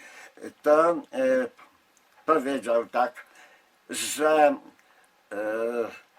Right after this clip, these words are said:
no oczywiście za, e, tę zbrodnię ateizmu to kara śmierci, ale, e, w jego dobrach należy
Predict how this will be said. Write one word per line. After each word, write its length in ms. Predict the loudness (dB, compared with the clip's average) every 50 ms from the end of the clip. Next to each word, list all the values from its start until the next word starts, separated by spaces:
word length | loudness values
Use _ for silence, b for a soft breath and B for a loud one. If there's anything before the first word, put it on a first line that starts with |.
| _ _ _ _ _ _ _ _ _ _ -8
no 180 | -4 0 2 2
oczywiście 960 | 2 2 2 0 0 0 0 -2 -2 -4 -8 -4 0 2 4 6 6 4 4 0 -2
za, 520 | 0 2 2 4 4 2 2 2 0 -2 -2 -4 -8 -12 -12
e, 280 | -10 -8 -8 -8 -8 -10 _ _ -6
tę 240 | -4 -2 -2 -4 -6
zbrodnię 720 | -10 -12 -6 0 4 4 4 4 4 0 -6 -4 -2 -2
ateizmu 840 | -2 -2 -2 -4 -4 -4 -4 -6 -8 -8 -8 -6 -4 -2 -2 -2 -4 B B B B B B -2
to 140 | -2 -2
kara 300 | 0 0 -2 -2 0 -2
śmierci, 500 | -4 -4 -6 -6 -8 -10 -10 -10 -8 -4 -4 -4 -4 -6 B B B B B B B
ale, 360 | 4 6 6 6 8 8 8
e, 100 | 8 6 4 _ _ _ _ _ _ _ _ _ _ _ _ _ _ -20 -18 -14 -12 -10 -8 -6 -6 -6 -8 -10 -14 -16 B B B B B B B B B _ _ _ _ _ _ _
w 180 | -20 -20 -20 -20 _ _ _ _ _ _ _ _ _ B B B B -10
jego 720 | -6 -4 -2 -2 -4 -4 -4 -2 -2 0 0 0 -2 -2 -6 _ _ _ _ _ _ _ _ _ _ -20
dobrach 800 | -18 -8 0 2 2 2 2 0 2 2 4 4 2 0 -6 -14 -16 _ b b b b b b b b _ _ _ -6
należy 960 | -4 -2 -2 0 2 2 2 2 0 -2 -4 -4 -2 0 2 2 2 2 0